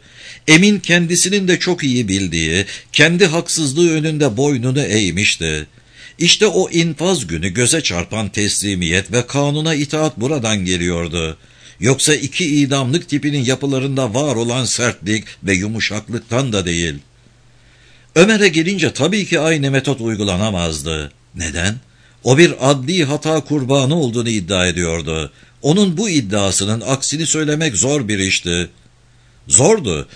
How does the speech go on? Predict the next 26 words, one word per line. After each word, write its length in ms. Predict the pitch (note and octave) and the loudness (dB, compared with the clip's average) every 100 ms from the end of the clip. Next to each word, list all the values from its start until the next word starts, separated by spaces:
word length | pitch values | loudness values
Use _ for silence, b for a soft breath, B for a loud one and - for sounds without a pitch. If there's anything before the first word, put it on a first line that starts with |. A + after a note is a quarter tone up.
| B B | B B
Zira 460 | G2 A3+ G#3+ G3 | 2 4 4 4
Ömer 380 | E3+ F3 F3+ D3+ | 4 4 2 2
böyle 280 | D#3 F3+ F3 | 2 2 0
kurcalama 640 | - D#3 C#3 D3+ D3 E3+ | 0 -2 0 0 0 0
karşısında 480 | C#3 F2 E2+ G2+ A2 | -2 -2 -2 -2 0
hemen 340 | D#3+ F3 D3 B2+ | 0 0 0 0
dikleşiyor 600 | C3+ B2+ A2 G#2+ A#2+ F#2+ | -2 0 0 2 0 2
ve 180 | G#2 G2+ B B | 0 0 B B
"Ben 280 | - B2+ B2 | 4 4 4
kimsenin 520 | - F#3 D3+ D#3+ D3+ | 0 2 2 2 2
güzel 280 | C#3 C3+ D#3 | 2 2 2
hatırı 300 | C#3 D#3 E3 | 2 0 0
için 340 | C#3+ D#3 C#3 | 2 2 2
boynumu 400 | B2 D3+ C#3 D#3 | 2 2 2 0
satıra 440 | C#3+ C#3 C#3+ D3+ D3 | 0 0 0 0 0
uzatamam." 640 | A#2+ C3+ A#2 C#3 B2+ A2+ | 2 2 2 0 0 0
diyordu. 540 | G2+ F#2+ F2+ F2+ E2 - B B B | 0 0 -2 -2 -4 -8 B B B
"Madem 520 | D#2 A#2 A2+ D#3+ D#3+ | -2 2 4 4 4
ben 180 | C#3+ C#3+ | 2 2
idam 400 | C3 C3+ B2+ D#3 | 2 2 2 2
mahkumu 520 | C#3 C#3 B2 - C#3+ D3 | 2 0 0 -2 0 0
olmaya 400 | C3 A#2+ C#3+ B2+ | 0 0 2 2
müstahak 560 | C3 - A#2 C3 G2+ | 2 0 0 2 2
bir 80 | B2+ | 0
adamdım 600 | A2+ A2 C#3+ A2+ C#3 B2+ | 0 0 0 0 -2 0
da 200 | A2+ F2+ | 0 -2